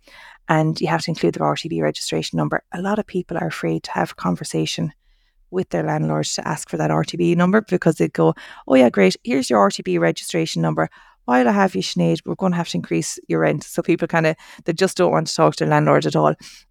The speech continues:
If you're one of those people that haven't claimed back the rent tax credit because you're fearful of having a conversation with the landlord, you can actually approach the R T B and get your R T B registration number yourself. So you go to the R T B, you punch in the air code of the property you're living in,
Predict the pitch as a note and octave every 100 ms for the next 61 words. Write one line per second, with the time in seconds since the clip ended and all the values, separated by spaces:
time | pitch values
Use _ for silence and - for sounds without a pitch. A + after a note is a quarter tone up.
0 | - B3 - C4 A#3+ A3 A3+ F#3+ F3+ F#3
1 | E3+ F3 E3 - F3+ F#3 E3 F3 D#3+ D#3
2 | - E3 D#3 D#3 - - - - E3 E3
3 | - - _ - E3 E3 D3+ E3 F3 D#3+
4 | D#3+ D3+ D#3+ D#3+ D#3+ E3 E3 - D#3+ E3
5 | D#3+ D#3 D3+ D#3 - - - - G3+ A3+
6 | A#3 - C#4+ A#3+ - F#3+ - - D#3+ -
7 | - E3 A3 _ _ _ _ _ _ _
8 | _ - E3+ E3 - E3 D3+ D#3 D#3+ D#3
9 | E3 D3+ E3+ D#3+ - D#2 - D#3 - D#2
10 | - - - - - - F3+ G3+ - F#3
11 | E3 - F3+ E3 - - G3+ - F#3 E3+
12 | E3 D#3+ E3+ E3 E3+ D#3+ - E3 - -
13 | E3+ - E3+ D3+ E3+ F#3+ G#3+ A3+